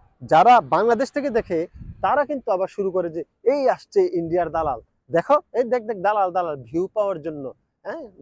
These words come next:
ভিউ পাওয়ার জন্য, কমেন্ট পাওয়ার জন্য পুরোপুরি রনি ব্রো দালাল হয়ে গেছে রে, টাকার জন্য, টাকার জন্য, টাকার জন্য। ভাই, আমি ইউরোপে থাকি more than, এ, পনেরো বছর, আমার টাকার অভাবে আমি ভিডিও বানাই, আপনি ভিউ,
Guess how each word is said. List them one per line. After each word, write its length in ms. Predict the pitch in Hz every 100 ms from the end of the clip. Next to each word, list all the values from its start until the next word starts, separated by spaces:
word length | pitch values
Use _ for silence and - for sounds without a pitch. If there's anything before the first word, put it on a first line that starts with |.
| 123
ভিউ 200 | 170 190
পাওয়ার 300 | 226 226 214
জন্য, 260 | 220 247 -
কমেন্ট 300 | - 147 202
পাওয়ার 240 | - 240 214
জন্য 220 | 240 254 -
পুরোপুরি 420 | 254 - 226 214 _ _
রনি 220 | 156 185
ব্রো 160 | 208 202
দালাল 360 | 160 180 208 190
হয়ে 180 | 214
গেছে 260 | 269 262 -
রে, 320 | 277 254 196 - _ _
টাকার 320 | 240 269 240
জন্য, 260 | 208 202 185
টাকার 320 | 226 226 208
জন্য, 240 | 185 160
টাকার 300 | 151 180 170
জন্য। 160 | 131 110 _
ভাই, 320 | - 135 - - _ _ _
আমি 200 | 147 147
ইউরোপে 380 | 160 160 175 190
থাকি 420 | - 160 185 147 - _ _ _ _ -
more 220 | 156 180 175
than, 180 | 196 180 _ _
এ, 520 | - 147 156 165 165 156
পনেরো 300 | - 220 95
বছর, 360 | 156 147 - 104 - _ _ _
আমার 200 | 147 160
টাকার 280 | - 185 185
অভাবে 280 | 160 160 165
আমি 140 | 160
ভিডিও 320 | 147 120 147 170
বানাই, 240 | 175 147
আপনি 220 | 139 151
ভিউ, 300 | 131 151 156